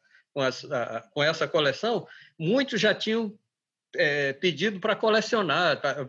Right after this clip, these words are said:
algum colecionador interessado perguntou se a gente não vendia alguma coisa. Eu digo, "Quanto é que você dá?" <laughs> Aí, "Não, a gente dá assim e tal, não sei o quê." Aí eu falei comigo, "Não, rapaz, a gente tem que apresentar lá, senão o professor vai ficar pé da vida." Eu digo, "É, mas não é dele?"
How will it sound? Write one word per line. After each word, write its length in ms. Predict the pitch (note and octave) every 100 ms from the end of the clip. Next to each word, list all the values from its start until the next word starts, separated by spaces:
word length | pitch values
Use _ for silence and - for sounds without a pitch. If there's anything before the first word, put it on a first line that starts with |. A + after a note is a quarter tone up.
| - -
algum 240 | A3+ C#4
colecionador 640 | B3+ A#3+ G3 G3+ E3 C#3 G3+
interessado 540 | F3 D#3 C3+ G3 F#3+
perguntou 320 | G3+ F#3 G#3+
se 100 | G3
a 60 | G3
gente 100 | G3
não 100 | A3+
vendia 360 | G#3 D#3 F3
alguma 240 | G3 F#3 F3+
coisa. 320 | E3+ F#3 D#3 - - - -
Eu 100 | E3+
digo, 140 | E3 F#3+
"Quanto 200 | G#3 A3
é 60 |
que 80 | -
você 120 | G#3
dá?" 280 | F3+ E3+ C3 -
<laughs> 160 | _ _
Aí, 520 | D3+ B2+ - A3+ F#3 - - - - _ _ _ _ -
"Não, 400 | A3 C#4 G#3+ F#3+
a 280 | A3 A3
gente 180 | F#3+ A3
dá 100 | A#3
assim 280 | G3 - B3+
e 40 |
tal, 280 | G#3 - B3
não 80 | A3
sei 160 | - G3+
o 60 |
quê." 120 | F3+ A#3+
Aí 60 |
eu 80 | A3+
falei 300 | G#3+ G3 G#3
comigo, 320 | G3+ D3+ C#3+
"Não, 220 | C3+ D3
rapaz, 260 | G3+ - F3
a 40 |
gente 80 | D3
tem 120 | F#3+
que 80 | F3+
apresentar 540 | A#3+ A#3 G3+ F#3+ D3+ D3
lá, 160 | D3
senão 220 | F3+ F3
o 60 | G#3+
professor 460 | G3 G3 D3+ - F#3
vai 100 | F#3+
ficar 240 | - F#3+
pé 180 | - G#3+
da 140 | F#3+
vida." 380 | - D3+ A3 G3
Eu 40 |
digo, 160 | A#3 -
"É, 100 | A4+
mas 180 | F#3+ D#3
não 80 | F3+
é 60 |
dele?" 400 | E3+ C4 F4+ D4